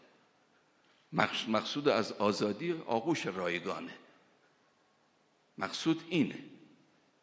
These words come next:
یه شعار اقتصادی ندادن که دلمون خوش بشه اینا شکمشون گرسنه است.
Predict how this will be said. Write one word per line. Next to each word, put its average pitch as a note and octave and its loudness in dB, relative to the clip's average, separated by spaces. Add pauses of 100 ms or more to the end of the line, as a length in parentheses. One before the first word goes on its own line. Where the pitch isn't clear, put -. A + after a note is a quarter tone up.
یه G3 6
شعار G3+ 10
اقتصادی E3 10
ندادن B2+ 8
که B2+ 2
دلمون F3+ 8
خوش F3 6
بشه E3 2
اینا C#3+ 4
شکمشون D3 4
گرسنه A2+ 8
است. - -6